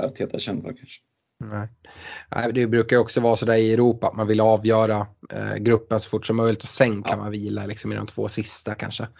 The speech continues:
Speaker 1: Ja.
Speaker 2: Eh, tar man en vinst mot Sevilla ser det ju oerhört bra ut, av de två lite lättare matcher kvar. Eh, och så, så att, eh, ja, vi får se. Eh,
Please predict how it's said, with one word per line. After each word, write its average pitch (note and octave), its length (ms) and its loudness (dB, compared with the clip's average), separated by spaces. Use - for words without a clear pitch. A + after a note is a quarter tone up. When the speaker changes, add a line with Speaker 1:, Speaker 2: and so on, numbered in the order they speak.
Speaker 1:
Ja. - 140 -6
Speaker 2:
Eh, G2+ 440 -6
tar A#2 160 4
man A2 120 6
en A2 80 4
vinst G#2+ 220 0
mot G2+ 120 -10
Sevilla G#2+ 400 0
ser A2 140 -4
det G#2 60 -4
ju G#2 80 0
oerhört G#2 440 -4
bra G#2+ 280 2
ut, G#2+ 140 -10
av A2 60 -6
de A2 200 -8
två G2+ 120 -4
lite G2+ 300 -2
lättare G2+ 380 0
matcher G#2 340 -4
kvar. G#2+ 480 0
Eh, G#2+ 540 -4
och A2 340 -4
så, - 160 -8
så - 140 -8
att, - 220 -12
eh, - 240 -2
ja, C#3 260 6
vi D3 140 6
får E3+ 100 2
se. B2 200 2
Eh, D3 640 4